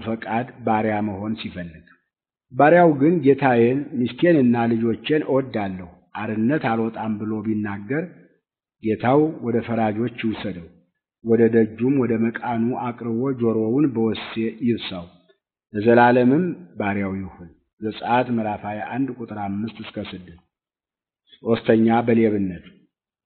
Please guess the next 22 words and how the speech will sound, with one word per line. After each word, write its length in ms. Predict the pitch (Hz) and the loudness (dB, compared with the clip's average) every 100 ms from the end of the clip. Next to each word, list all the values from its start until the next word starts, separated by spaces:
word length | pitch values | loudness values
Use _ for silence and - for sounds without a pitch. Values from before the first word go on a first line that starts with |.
| _ - | _ -8
ሰው 300 | - 143 160 160 | 2 6 6 6
በሬ 220 | 127 135 156 | 6 6 8
ወይም 300 | 143 131 127 113 | 8 8 8 6
በግ 200 | 127 127 | 4 2
ቢሰርቅ፣ 420 | 110 107 101 98 - - _ _ _ _ _ _ - | 0 -2 -4 -6 -10 -12 _ _ _ _ _ _ -2
ቢያርደው 560 | 113 113 113 104 101 90 - - | 4 4 4 0 -6 -6 -12 -8
ወይም 220 | 107 110 | -4 -2
ቢሸጠው 480 | 104 104 113 107 95 85 _ _ _ _ | -2 -2 -4 -6 -12 -14 _ _ _ _
በበሬው 400 | 110 113 117 143 151 | 2 4 6 4 0
ፋንታ 400 | 127 107 101 117 120 - | -2 -2 -2 -4 -6 -2
አምስት 420 | 113 117 151 - 110 | 0 2 0 -6 -6
በሬዎች፣ 480 | 104 101 104 113 - 117 | -4 -4 -6 -8 -14 -6
በበጉም 480 | 110 110 110 139 170 | -2 0 0 0 -2
ፋንታ 380 | 117 101 101 117 - | -4 -6 -6 -8 -8
አራት 340 | 110 110 151 - | -8 -6 -6 -8
በጎች 440 | 104 101 95 101 - | -10 -10 -10 -10 -8
ይክፈል። 480 | 107 113 - 85 - _ _ _ _ - | -4 -4 -6 -20 -20 _ _ _ _ 0
ሌባው 360 | 113 113 135 151 151 - - 107 | 4 6 8 6 4 -4 -16 4
ቤት 260 | 123 147 - | 6 6 4
ስንስ 340 | 135 120 117 120 | 2 2 0 -2
ቢገኝ 440 | 113 95 110 123 147 - _ _ - | -2 0 -2 -2 -4 -12 _ _ -4
እርሱም 380 | 113 - 139 | -4 0 2